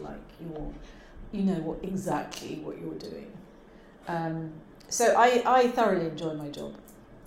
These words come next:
Do I feel I have a good relationship with line, like, my line manager? I don't have, I've never had a line manager, really.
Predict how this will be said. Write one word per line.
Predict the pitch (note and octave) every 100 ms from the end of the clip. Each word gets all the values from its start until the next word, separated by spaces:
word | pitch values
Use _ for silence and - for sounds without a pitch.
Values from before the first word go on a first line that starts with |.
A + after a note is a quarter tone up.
| - - - -
Do | G#3+
I | G#3+
feel | G#3+ G#3
I | G3
have | G3+ F3+
a |
good | - A3 F#3 F#3
relationship | G3 G3 G3 F#3+ F#3
with | F3+
line, | F3+ F#3 F#3
like, | F#3+ F#3
my | F3+ F3+
line | F#3 F3+
manager? | E3 E3 D#3 D3+ - - -
I | C#4+ F#4
don't | F4
have, | G3+ G#3 G#3+
I've | - C4+
never | D#4 A#3+ -
had | G3+ G3 G3
a |
line | D#3 D#3 D#3
manager, | D#3 D3+ D3+ D#3
really. | D#3 F#3